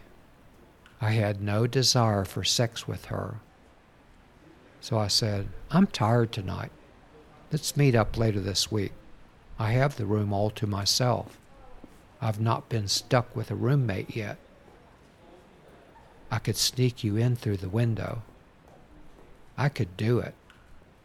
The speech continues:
having sex, but it wouldn't be passionate like with John. It felt like work,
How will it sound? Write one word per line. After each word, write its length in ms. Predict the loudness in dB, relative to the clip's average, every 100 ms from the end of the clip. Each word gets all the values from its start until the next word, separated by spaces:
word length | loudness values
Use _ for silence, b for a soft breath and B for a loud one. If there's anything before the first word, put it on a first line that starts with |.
| -20 -20 -20 -10
having 360 | -6 -4 -4
sex, 600 | -2 -2 -2 -6 -10 -14 -14 -20 -20 -20 -6
but 120 | -4 -4
it 100 | -2
wouldn't 240 | -4 -2
be 160 | -6 -6
passionate 680 | -2 0 0 -2 -6 -10 -6
like 260 | -6 -4 -10
with 180 | -10
John. 500 | -6 -6 -4 -6 -8 -10 -14 -16 -18 -20 -20 -20 -20 -20 -20 -20 -16 -8
It 140 | -8
felt 320 | -2 -2 -2
like 280 | -6 -8 -4
work, 460 | -2 -2 -2 -10